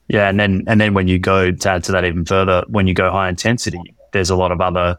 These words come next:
concerns and, you know, things you need to pay for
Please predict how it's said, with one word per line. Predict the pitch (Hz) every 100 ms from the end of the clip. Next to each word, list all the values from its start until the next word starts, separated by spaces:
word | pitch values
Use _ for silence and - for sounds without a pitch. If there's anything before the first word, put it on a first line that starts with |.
| -
concerns | 104 92 - 92 90 90 -
and, | 92 92 90 87 87
you | 104
know, | 90 90 87 _ _ _ _ _ _ _ - - -
things | - 113 95
you | 95
need | 92
to | 73
pay | 98 95
for | - 92 90 87